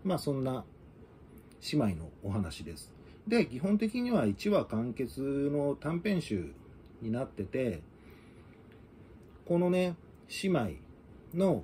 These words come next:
絆であったりだとか、あとそれぞれのね、青春っていうのを描いた、そんな作品になってます。で、これがね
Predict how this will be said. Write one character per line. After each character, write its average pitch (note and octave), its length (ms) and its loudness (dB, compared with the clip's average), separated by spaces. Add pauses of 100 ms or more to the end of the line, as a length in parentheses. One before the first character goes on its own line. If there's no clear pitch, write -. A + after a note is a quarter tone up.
絆 C#3 440 2
で C#3+ 180 4
あ D3 40 6
っ D3 40 4
た - 180 -4
り E2+ 100 -4
だ D2+ 120 -10
と D2 120 -14
か、 C3 440 0 (580)
あ D#3 100 0
と - 100 -2
そ C3+ 180 0
れ F3 80 6
ぞ E3+ 140 6
れ F2+ 100 -2
の D2+ 100 -10
ね、 F2 240 -10 (260)
青 C#3 280 2
春 C3 320 -2
っ - 20 -14 (1200)
て F#3+ 100 0
い G3 80 4
う F3+ 60 4
の E3+ 240 4
を E2+ 120 0 (480)
描 C#3 240 6
い A2 60 2
た、 - 160 -8 (540)
そ D#3 140 -6
ん D#3 60 0
な D3 80 2
作 B2+ 260 -2
品 A#2+ 140 0
に A2 80 4
な G2+ 100 2
っ G2 40 -8
て - 100 -16
ま - 140 -16
す。 - 160 -20 (440)
で、 F#3+ 140 2
こ D3 160 2
れ F#3 100 4
が G3 140 4
ね G3 320 2